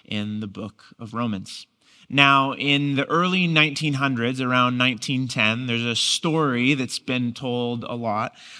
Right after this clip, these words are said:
uh, about the newspaper in the city of London in England, um, putting out this question and asking a number of famous authors and theologians and, and influencers of that day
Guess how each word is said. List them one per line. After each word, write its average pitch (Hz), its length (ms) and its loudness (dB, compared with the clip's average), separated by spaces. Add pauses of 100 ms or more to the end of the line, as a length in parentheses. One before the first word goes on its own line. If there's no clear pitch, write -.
uh, 120 260 2
about 127 280 0
the 131 80 -2
newspaper 139 880 2
in 135 400 0
the 127 80 -2
city 147 320 2
of 143 100 0
London 131 540 -2 (240)
in 131 260 0
England, 113 540 -2 (360)
um, 117 280 4 (120)
putting 170 280 4
out 151 240 0
this 143 140 0
question 120 480 0
and 107 140 0
asking 117 260 0
a 120 60 0
number 127 180 0
of 123 100 0
famous 123 380 -2
authors 135 680 -2
and 107 100 -8
theologians 131 1120 2
and, 107 160 -6 (180)
and 101 140 -8
influencers 143 800 2
of 135 260 0
that 139 300 2
day 117 420 2